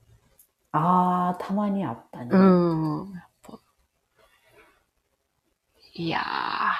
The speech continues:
Speaker 2: 怖いね。なんか、親目線が入っちゃうから余計ビビってる。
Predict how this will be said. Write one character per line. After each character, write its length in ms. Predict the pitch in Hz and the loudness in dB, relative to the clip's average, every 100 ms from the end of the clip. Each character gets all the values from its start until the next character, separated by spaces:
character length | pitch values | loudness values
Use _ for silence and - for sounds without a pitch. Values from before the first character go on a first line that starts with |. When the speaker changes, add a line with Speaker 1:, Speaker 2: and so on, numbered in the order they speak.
| - - - _ _ _ _ | -6 -14 -20 _ _ _ _
Speaker 2:
怖 320 | - 214 220 | -6 -2 0
い 80 | 185 | 0
ね。 320 | 175 180 180 - | -2 -4 -6 -8
な 80 | |
ん 80 | 185 | -8
か、 260 | 185 - - _ | -8 -10 -10 _
親 200 | 202 220 | -4 0
目 120 | 254 | 0
線 340 | 262 240 180 175 - | 4 6 4 0 -10
が 100 | - | -8
入 160 | 180 185 | -2 -2
っ 100 | 180 | -2
ち 100 | - | -6
ゃ 60 | - | -10
う 20 | |
か 120 | - | -2
ら 40 | 175 | -2
余 140 | 180 | 2
計 320 | 214 202 196 _ _ _ _ _ | 4 4 4 _ _ _ _ _
ビ 120 | - | 4
ビ 80 | 196 | 6
っ 80 | 202 | 6
て 140 | - | 6
る。 180 | 175 - | 4 2